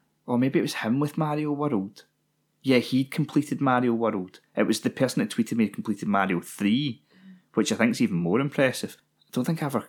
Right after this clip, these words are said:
no, I did. I com-, we completed Mario three once, but fuck me, that is hard. And I did it when I was young, when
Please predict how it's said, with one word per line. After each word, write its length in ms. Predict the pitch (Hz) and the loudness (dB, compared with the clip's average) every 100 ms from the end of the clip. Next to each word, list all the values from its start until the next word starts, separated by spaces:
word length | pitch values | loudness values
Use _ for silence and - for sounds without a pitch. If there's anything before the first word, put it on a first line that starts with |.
| - | 2
no, 140 | 139 | 6
I 60 | 127 | 8
did. 180 | 127 117 | 8 6
I 40 | |
com-, 240 | - 120 110 | 4 4 4
we 80 | 117 | 4
completed 400 | 120 110 113 110 | 2 -2 0 4
Mario 300 | 104 98 92 | 6 6 2
three 200 | - 92 | 0 0
once, 360 | 92 95 98 | 4 2 2
but 200 | - - | -2 -6
fuck 400 | - - 113 - | -6 2 4 4
me, 220 | 95 98 98 | 0 0 2
that 260 | 92 101 | 4 4
is 100 | 87 | 2
hard. 380 | - 95 87 - - | 2 4 2 -2 0
And 120 | 104 | 2
I 40 | 90 | 6
did 160 | 98 | 6
it 80 | 117 | 6
when 80 | 92 | 4
I 40 | |
was 200 | 85 85 | 0 0
young, 380 | 98 98 104 101 - | 2 4 2 -2 -4
when 220 | 95 85 | -2 -2